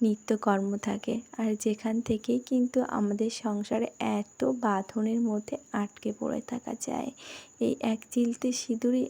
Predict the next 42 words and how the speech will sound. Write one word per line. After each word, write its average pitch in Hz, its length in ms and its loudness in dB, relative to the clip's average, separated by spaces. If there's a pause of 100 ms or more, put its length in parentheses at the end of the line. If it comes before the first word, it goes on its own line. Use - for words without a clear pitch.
আমাদের 214 480 0
জীবনটাকে 208 600 -2
একেবারে 214 480 0 (120)
পাল্টে 202 380 0
ফেলে, - 440 -4
তাই 208 200 0
নয় 226 220 0
কি? 247 240 -2 (720)
তো 285 200 8 (140)
এর 269 160 8
সাথে 285 280 4
বলে 302 260 2
রাখি, 302 280 4
আজকের 330 520 2
ভিডিওটি 285 440 2
তোমাদের 220 500 2
কেমন 202 320 2
লাগলো, 208 360 2
একটা 269 200 -2
লাইক 247 360 4
কমেন্ট 285 300 2
করে 285 200 2
জানাতে 277 360 2
ভুলে 277 300 2 (100)
যেও 269 180 6
না। 277 200 2 (380)
আর 277 120 6
নতুন 285 340 4
যদি 302 200 4
কোনো 294 260 4
বন্ধু 285 280 4
আজকে 285 300 0
আমার 269 180 6
ভিডিওটি 262 420 2
এই 254 200 2 (100)
পর্যন্ত 262 400 4
দেখে 269 300 2
থাকো, 269 360 0
ভিডিওটি 269 380 2
দেখে 262 280 4
ভালো 254 240 4
লাগলে 247 320 4